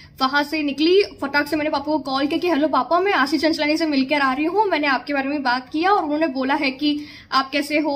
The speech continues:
और आपको Happy Diwali wish किया है।" तो, मतलब, ये जो moment था ना, ये बहुत अच्छा moment था। And एक दो दिन तक तो मेरे से हजम ही नहीं हो पा रहा था कि मैं आशीष सर से मिलकर आ रही हूँ।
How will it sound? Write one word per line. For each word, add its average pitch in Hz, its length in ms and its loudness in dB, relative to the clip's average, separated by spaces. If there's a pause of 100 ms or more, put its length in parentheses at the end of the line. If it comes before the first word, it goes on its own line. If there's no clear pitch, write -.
(100)
और 262 580 0
आपको 262 340 0
Happy 285 260 0
Diwali 262 280 -2
wish 254 220 -8
किया 214 200 -4
है।" 202 80 -10 (400)
तो, 330 240 0
मतलब, 330 360 2 (540)
ये 277 140 2
जो 339 120 4
moment 311 420 2
था 320 80 0
ना, 320 80 0
ये 339 100 2
बहुत 294 460 0
अच्छा 311 220 0
moment 294 420 0
था। 339 160 2
And 294 200 0 (540)
एक 311 240 2
दो 403 80 2
दिन 381 180 -2
तक 392 60 0
तो 403 160 -2
मेरे 370 140 -4
से 403 80 2
हजम 330 340 2
ही 370 60 -2
नहीं 381 100 0
हो 370 80 -4
पा 359 80 2
रहा 339 100 0
था 381 60 -4
कि 381 80 -2
मैं 381 120 -2
आशीष 294 360 -4
सर 370 140 -2
से 392 120 6
मिलकर 320 360 2
आ 269 120 2
रही 233 140 -6
हूँ। 220 220 -12